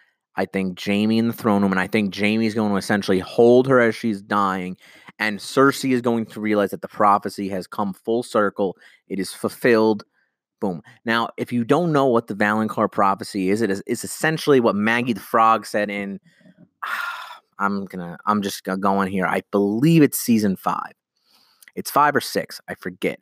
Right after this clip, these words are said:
I actually, I think it's six, but I'm not sure. Don't quote me on that. Lone Wolf Hope doesn't know everything. Sorry.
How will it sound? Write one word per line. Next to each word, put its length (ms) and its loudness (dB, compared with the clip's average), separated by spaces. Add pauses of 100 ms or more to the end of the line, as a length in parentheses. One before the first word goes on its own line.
I 120 2
actually, 340 2
I 40 2
think 160 -2
it's 120 -6
six, 400 -6
but 100 -4
I'm 160 2
not 200 0
sure. 320 -12
Don't 180 2
quote 240 4
me 120 2
on 160 4
that. 260 2 (500)
Lone 200 4
Wolf 120 0
Hope 200 -6
doesn't 240 -2
know 120 2
everything. 600 0
Sorry. 420 -2